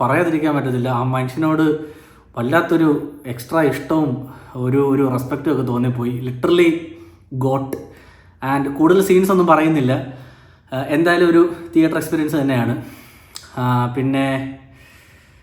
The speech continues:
ഏഹ്, ആ പെരിയോനെ റഹ്മാനെ എന്നുള്ള സോങ് വീണ്ടും വീണ്ടും നമുക്ക് കേൾക്കാൻ തോന്നിയപ്പോൾ already ആ, ആ ഒരു സോങ് ഇറങ്ങിക്കഴിഞ്ഞപ്പോഴത്തേക്കും എങ്ങനെ നിൽക്കുന്നുണ്ടായിരുന്നു. ആ സിനിമയിൽ ആ സോങ്ങിൻ്റെ പ്ലേസ്മെൻറ്റും കാര്യങ്ങളൊക്കെ നല്ലതായിരുന്നു.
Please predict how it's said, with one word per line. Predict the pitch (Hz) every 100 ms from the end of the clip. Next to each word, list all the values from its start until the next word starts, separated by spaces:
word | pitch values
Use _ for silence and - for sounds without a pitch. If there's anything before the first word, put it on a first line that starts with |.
| _ 131
ഏഹ്, | 135 135
ആ | 147
പെരിയോനെ | 156 156 175 185 190
റഹ്മാനെ | 185 185 180 185
എന്നുള്ള | 185 170
സോങ് | - 147 147 160 165 139 131
വീണ്ടും | 139 151 160
വീണ്ടും | 147 143 139
നമുക്ക് | 135 135 131
കേൾക്കാൻ | 127 123 143 139
തോന്നിയപ്പോൾ | 123 120 113 117
already | 135 156
ആ, | 147 139 -
ആ | 135
ഒരു | 151 151
സോങ് | 151 143
ഇറങ്ങിക്കഴിഞ്ഞപ്പോഴത്തേക്കും | 147 139 151 147 139 139 135 135 139
എങ്ങനെ | 131 139 143 143 - - - - -
നിൽക്കുന്നുണ്ടായിരുന്നു. | 131 151 135 127 120 127
ആ |
സിനിമയിൽ | 127 131 139 147 139
ആ |
സോങ്ങിൻ്റെ | 131 139 131 135
പ്ലേസ്മെൻറ്റും | 131 123 123 135 131
കാര്യങ്ങളൊക്കെ | 123 123 123 127
നല്ലതായിരുന്നു. | 113 117 117 107 110